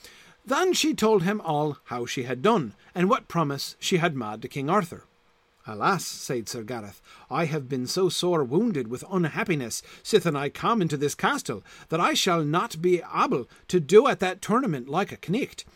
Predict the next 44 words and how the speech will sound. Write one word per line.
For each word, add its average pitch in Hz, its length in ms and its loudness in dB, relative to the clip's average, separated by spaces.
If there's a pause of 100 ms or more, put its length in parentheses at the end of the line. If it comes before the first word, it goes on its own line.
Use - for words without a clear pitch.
(240)
for 139 160 -6
I 165 200 0
was 139 240 -2
never 175 360 -2
truly 190 460 4
whole 170 420 -2 (160)
sin 160 240 -2
I 175 180 -2
was 107 220 -10
hurt.' - 360 -10 (800)
'Be 110 360 -6
of 139 180 -4
good 196 180 4
cheer,' 110 320 -8
said 123 220 -8
the 123 80 -4
damosel 117 400 -8
Leonette, 113 460 -8 (260)
'for 147 160 -4
I 180 300 0
undertake 220 580 -2
within 170 260 -2
this 175 200 0
fifteen 240 500 -4
days 110 420 -4 (220)
to 156 100 -2
make 185 320 2
you 220 200 0
as 127 320 -10
whole 208 300 4
and 135 200 -8
as 113 220 -8
lusty 190 480 -2 (180)
as 139 180 -8 (120)
ever 190 240 4
ye 151 180 0
were.'" 110 380 -10 (760)
Oh, 117 120 -8
lusty, 107 480 -8
that's 110 220 -14
rich 113 420 -6
coming 117 240 -6
from 110 140 -12
her. 117 260 -6